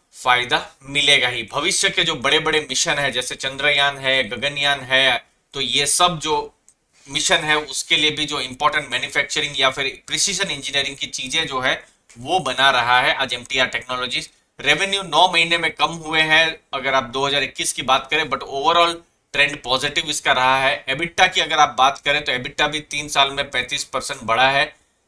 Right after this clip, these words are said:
यहाँ पर हमको देखना पड़ेगा। नौ महीने में भी फिफ्टी थ्री तक एबिटा है तो कितना बढ़ता है हमको पता चलेगा। प्रॉफिट कम हुआ था फाइनेंशियल ईयर ट्वेंटी में, फाइनेंशियल ईयर ट्वेंटी वन में प्रॉफिट्स देखने पड़ेंगे। ग्रॉस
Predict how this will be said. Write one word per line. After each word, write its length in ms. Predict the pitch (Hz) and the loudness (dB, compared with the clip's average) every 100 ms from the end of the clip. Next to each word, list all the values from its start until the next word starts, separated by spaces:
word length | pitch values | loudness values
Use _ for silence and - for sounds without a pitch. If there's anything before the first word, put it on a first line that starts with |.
| 131 | 0
यहाँ 180 | 135 | 2
पर 160 | 143 147 | 2 2
हमको 180 | 135 143 | -4 -2
देखना 300 | 131 127 147 | -2 0 0
पड़ेगा। 320 | 147 143 143 | 2 0 0
नौ 220 | 135 147 | 0 0
महीने 220 | 156 151 | 0 -2
में 160 | 156 156 | -2 -6
भी 80 | 156 | -8
फिफ्टी 320 | 156 - 151 | -12 -10 -8
थ्री 200 | 147 151 | -4 -2
तक 140 | 151 143 | 0 0
एबिटा 400 | 131 139 - 143 | 0 -2 -2 0
है 80 | 143 | 0
तो 120 | - | -4
कितना 280 | 135 151 143 | -6 -2 -2
बढ़ता 320 | 120 117 139 | -2 2 2
है 60 | |
हमको 160 | 131 131 | 0 -6
पता 240 | 123 127 | -4 -4
चलेगा। 380 | 131 131 131 139 143 _ _ _ - | -2 -2 0 0 -2 _ _ _ 2
प्रॉफिट 340 | 156 185 202 | 2 2 -2
कम 120 | 180 | 0
हुआ 260 | 170 170 160 | 0 2 0
था 100 | 160 | 0
फाइनेंशियल 520 | 151 139 151 156 147 | -4 -4 -4 -4 -4
ईयर 80 | 143 | -4
ट्वेंटी 400 | 143 131 131 147 | -4 -8 -4 -4
में, 140 | 147 | -2
फाइनेंशियल 460 | 143 131 139 - 139 | -4 -4 -4 -6 -6
ईयर 80 | 131 | -6
ट्वेंटी 300 | 131 127 135 | -8 -8 -8
वन 180 | 127 143 | -6 -6
में 180 | 143 | -8
प्रॉफिट्स 460 | - 123 117 151 - | -10 -6 -6 -6 -6
देखने 260 | 131 131 131 | -8 -6 -6
पड़ेंगे। 320 | 123 131 131 | -6 -6 -10
ग्रॉस 600 | 110 123 143 - - | -6 -2 -2 -4 -12